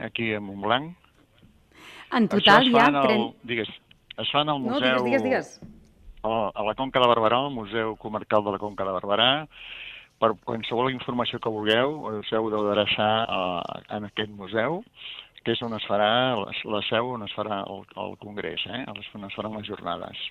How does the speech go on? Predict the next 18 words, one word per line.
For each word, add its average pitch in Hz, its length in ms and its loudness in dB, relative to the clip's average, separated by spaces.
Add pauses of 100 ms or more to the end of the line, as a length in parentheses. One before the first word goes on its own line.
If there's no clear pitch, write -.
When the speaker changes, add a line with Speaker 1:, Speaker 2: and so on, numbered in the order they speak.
(720)
Speaker 1:
Seran 131 320 8
unes 120 720 4 (100)
vint-i-set 113 800 -2
comunicacions, 117 800 -2
unes 107 160 -10
vint-i-set 98 640 -4 (100)
ponències, 120 680 -2
a 107 100 -6
partir 98 440 -4
de 123 200 -4
cinquanta 117 560 -2
ponents 113 340 -6
que 107 140 -4
vindran 101 260 -6
de 113 80 -2
diferents 98 560 -4
parts - 300 0
de, 104 140 0